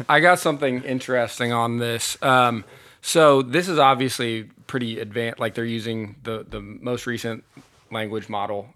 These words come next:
and doing two thousand word long form articles. So not very long ago, um, I took what, uh, what I've been doing for the last several years, which is cannabis.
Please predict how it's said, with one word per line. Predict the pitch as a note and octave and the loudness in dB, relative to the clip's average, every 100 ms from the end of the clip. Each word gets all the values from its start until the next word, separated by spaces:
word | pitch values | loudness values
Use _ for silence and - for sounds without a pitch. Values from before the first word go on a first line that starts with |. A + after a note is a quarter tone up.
| - | -16
and | G2+ | -12
doing | G#2 G2 | -10 -10
two | - C3 | -6 -4
thousand | A#2+ A2 G#2 A2 | 0 0 0 -4
word | G#2+ | -6
long | G#2+ G#2 G#2+ | -6 -6 -6
form | G2+ G#2+ | -8 -8
articles. | G#2 G#2 G#2 G#2+ G2+ - - - - | -4 -6 -6 -8 -10 -14 -20 -20 -20
So | - C3+ A2+ - - | 0 2 2 0 0
not | C#3+ E3+ - | 4 4 4
very | C#3 B2 | 4 4
long | G#2+ A2 A#2 A2 | 0 -2 -2 -6
ago, | F#2+ G2 F#2+ A#2+ C3 - _ _ _ - | -10 -10 -8 -10 -12 -16 _ _ _ -4
um, | B2 A2+ A2 G#2+ _ _ _ _ | 0 0 -2 -6 _ _ _ _
I | A#2+ A#2+ | 2 2
took | A#2+ C3+ B2 - - - | 2 2 2 0 -12 -14
what, | G#2 A#2 A2+ - - - | -6 -2 -2 -6 -12 -12
uh, | B2+ D2 C#2 - - _ _ _ | -12 -12 -14 -18 -20 _ _ _
what | A#2+ | -4
I've | A#2 G#2+ | -2 -2
been | A#2 | -6
doing | A2 A2 | -6 -8
for | G#2 | -8
the | A2 | -4
last | G#2+ - | -4 -4
several | A#2 G#2+ | -8 -6
years, | G#2 G#2+ | -8 -8
which | A2+ | -10
is | A#2+ | -10
cannabis. | - A#2+ A2+ G2+ G#2 A2+ | -8 -6 -6 -6 -12 -14